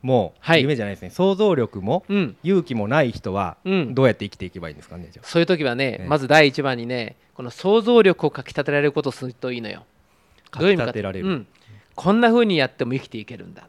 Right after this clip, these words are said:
Speaker 1: はい。
Speaker 2: こういう生き方もあるんだ。
Speaker 1: はい。
Speaker 2: こういうのは面白いなっていうのをね、
Speaker 1: ええ。
Speaker 2: なんかいろんなものを見て、
Speaker 1: はい。
Speaker 2: で、いろんなものを体験してね、
Speaker 1: はい。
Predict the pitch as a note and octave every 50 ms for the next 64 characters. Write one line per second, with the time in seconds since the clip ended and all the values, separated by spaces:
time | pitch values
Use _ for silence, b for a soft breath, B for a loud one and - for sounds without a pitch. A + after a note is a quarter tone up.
0 | _ _ - F#2 F2 D#2 - - _ _ - - - D#3+ G3 B3 C4 C4 B3+ A3
1 | - - G#3 - E3 C#3 A#2 A2+ G#2 - - - - - - - _ _ _ _
2 | _ _ _ - - - C#3+ D#3+ A3 D4 D#4 C4+ G3+ D3+ C3+ B2+ C3 B2+ - C#3
3 | C#3 A#2+ G#2+ A2+ A#2 A#2+ - B2+ G#2+ A2 B2 A2+ A2 A2 G#2 - - - G2+ F#2
4 | F2 F#2 - _ _ _ - D#3 C3 C3 C3 C#3+ F#3 G#3+ G#3+ G#3+ G#3+ G3+ G3 F3+
5 | D3+ A#2+ A2+ B2 C3+ F3+ F#3 - B2+ A#2 - - - _ _ _ - F2+ D#2+ C#2+
6 | - _ _ _ - E3+ E3+ E3+ E3+ E3+ G3 G3+ G#3 G3+ G3+ G3+ G3 F#3+ F#3+ F#3+
7 | F3+ D3 A#2+ - - - D3 D#3 D#3 - E3 E3 D#3+ D#3 - - D#3 D3 D3+ F3+
8 | E4+ - _ - F#3 - D#2 -